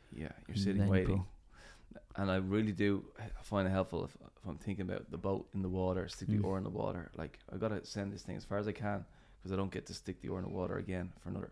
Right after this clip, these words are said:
Speaker 1: ages.
Speaker 2: Wow.
Speaker 1: So, it really helped in terms of finding that big drive. The opposite end of twenty-eight is literally the opposite. It's like,
Speaker 2: Mm.
Speaker 1: can I f-,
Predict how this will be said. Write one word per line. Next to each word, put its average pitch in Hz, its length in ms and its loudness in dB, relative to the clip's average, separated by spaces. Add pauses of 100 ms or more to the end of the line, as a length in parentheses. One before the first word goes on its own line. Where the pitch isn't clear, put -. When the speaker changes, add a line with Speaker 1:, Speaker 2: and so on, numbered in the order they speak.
Speaker 1:
ages. - 380 -10 (260)
Speaker 2:
Wow. - 260 -8 (240)
Speaker 1:
So, 95 340 0 (320)
it - 60 -20 (340)
really 113 260 2
helped 95 380 4 (480)
in - 60 -18
terms 87 240 -2
of - 80 -6
finding 90 380 2
that - 200 -4
big 90 160 0
drive. - 480 -2 (640)
The - 140 -4
opposite 110 260 0
end 92 180 4
of 82 80 -4
twenty-eight 95 420 0
is - 320 -8 (640)
literally 92 320 -2
the - 80 -4
opposite. - 380 -8
It's - 140 -16
like, 107 100 6
Speaker 2:
Mm. 98 100 0
Speaker 1:
can 92 140 -4
I 92 120 -4
f-, - 100 2